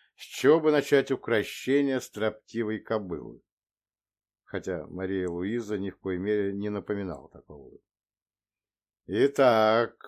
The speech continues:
повторила она, как мне представляется, Серёгин подбросил нам очередную сверхзадачу: взять фарш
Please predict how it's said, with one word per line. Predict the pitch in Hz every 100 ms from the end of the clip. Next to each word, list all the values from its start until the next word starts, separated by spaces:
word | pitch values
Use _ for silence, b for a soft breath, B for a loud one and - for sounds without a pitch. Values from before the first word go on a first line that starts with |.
| B B B B _
повторила | 95 - 98 90 92 92
она, | 90 90 87 - _ _ _ _ _ _ _
как | - 135 143
мне | 127 135
представляется, | 123 123 117 - 120 117 127 143 147 - - 143
Серёгин | 139 120 120 131 123 120
подбросил | - 117 92 110 120 127 - 123
нам | 120 120 120
очередную | 113 - 110 110 123 127
сверхзадачу: | 113 - 123 107 85 104 113 90 - - - _ _ _ _ _ _
взять | 85 87 139 -
фарш | - - 151 175 - -